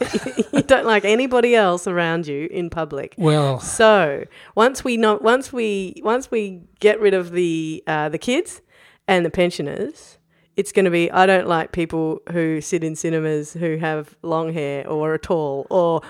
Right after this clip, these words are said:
Speaker 1: whatever." And then it's gonna be, it's gonna
Speaker 2: Rubbish.
Speaker 1: legislate down to, it's just Farrell and whoever's sitting next to him who he brought to the <laughs> movies with him.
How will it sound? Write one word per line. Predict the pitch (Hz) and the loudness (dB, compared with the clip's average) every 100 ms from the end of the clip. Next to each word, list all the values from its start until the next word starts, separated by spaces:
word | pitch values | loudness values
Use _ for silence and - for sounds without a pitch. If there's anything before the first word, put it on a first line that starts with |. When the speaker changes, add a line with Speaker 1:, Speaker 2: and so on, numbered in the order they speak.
| - | -16
Speaker 1:
whatever." | - 170 175 165 156 147 - | -2 2 4 2 0 -2 -2
And | 175 | 0
then | 185 190 | 2 0
it's | 185 - | -2 -2
gonna | 202 185 | 0 2
be, | 185 185 | 0 -2
it's | - | -2
gonna | 147 135 | 0 2
Speaker 2:
Rubbish. | 127 123 - - | 0 -4 -8 2
Speaker 1:
legislate | 202 214 233 220 180 | 2 2 0 -2 -2
down | 180 170 | 0 -2
to, | 175 - 185 | -2 -4 -4
it's | 175 - | -6 -8
just | - 175 - - | -4 -4 -4 -20
Farrell | _ 202 185 208 240 | _ 2 6 6 4
and | - 190 | 0 -2
whoever's | 180 180 170 | 0 0 -2
sitting | - 170 170 | -2 0 0
next | 170 170 | -2 -4
to | 190 | -4
him | 165 | -4
who | 165 165 | -2 0
he | 180 | 0
brought | 151 170 170 | 0 -2 0
to | 240 | 4
the | 226 | 6
<laughs> | 240 | 6
movies | 214 247 311 - | 4 2 -2 0
with | 285 - | 0 4
him. | 240 - | 0 0